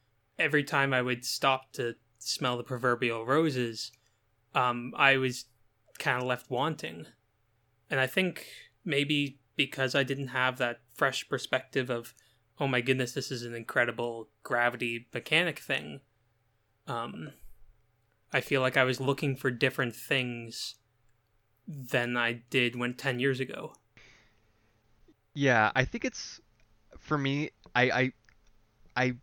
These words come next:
Speaker 2: kinda didn't realize that this game was this old. The game feels, to me, much newer than it seems. Um,
Speaker 1: It still holds up,
Speaker 2: it,
Speaker 1: yeah.
Speaker 2: it, it does hold up quite well.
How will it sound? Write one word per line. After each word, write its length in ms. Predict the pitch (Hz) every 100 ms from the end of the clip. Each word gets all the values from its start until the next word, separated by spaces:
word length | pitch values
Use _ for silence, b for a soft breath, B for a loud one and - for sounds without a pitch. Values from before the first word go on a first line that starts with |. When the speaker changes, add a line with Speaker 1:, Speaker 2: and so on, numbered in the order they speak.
| _ _ _ _ _ _ - 165
Speaker 2:
kinda 280 | 160 156 147 - -
didn't 260 | 135 147 120
realize 800 | 117 117 113 110 107 104 101 -
that 120 | 110
this 180 | 104 101
game 220 | 110 107
was 200 | 104 98
this 220 | 113 101 -
old. 440 | 85 87 55 - b b b b b b
The 80 | 131
game 360 | 120 131 151 147
feels, 760 | - 139 135 123 123 110 - _ _ _ -
to 140 | - 139
me, 440 | 117 104 98 104 _ _ -
much 420 | 120 120 123 - 120
newer 680 | 117 117 113 107 104 101 - _ _ _ _
than 440 | - 107 104 101 101 _ _ _ _ _ _ _ _ -
it 160 | 120 -
seems. 540 | 123 127 190 - - b b b b b b -
Um, 200 | 117 110
Speaker 1:
It 80 | 104
still 200 | 104 240
holds 260 | 139 123 151
up, 220 | 143 -
Speaker 2:
it, 80 | 147
Speaker 1:
yeah. 100 | 143
Speaker 2:
it, 180 | 165 160
it 100 | 175
does 200 | 180 202
hold 160 | 170 170
up 120 | 147
quite 380 | - 123 117 -
well. 340 | 117 110 147